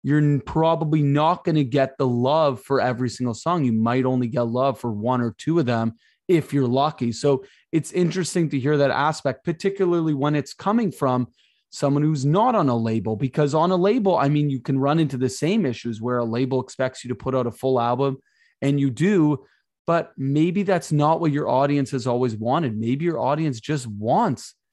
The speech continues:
singles. Maybe they just want bangers. They don't necessarily want a full album. So it is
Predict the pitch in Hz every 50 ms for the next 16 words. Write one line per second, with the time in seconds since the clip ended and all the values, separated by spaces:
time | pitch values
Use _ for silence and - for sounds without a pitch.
0 | _ _ - - - - 156 190 220 190 131 117 101 107 113 123 143 160 156 165
1 | 147 127 151 160 - 143 139 147 165 156 117 - - 131 170 190 165 135 113 101
2 | - 113 113 123 139 143 135 139 143 139 - - 160 151 120 113 123 139 180 208
3 | - - _ _ _ _ _ _ - 147 113 - 147 135 127 127 117 117 120 113
4 | 117 113 113 - 151 147 147 143 - - 165 190 208 202 175 156 -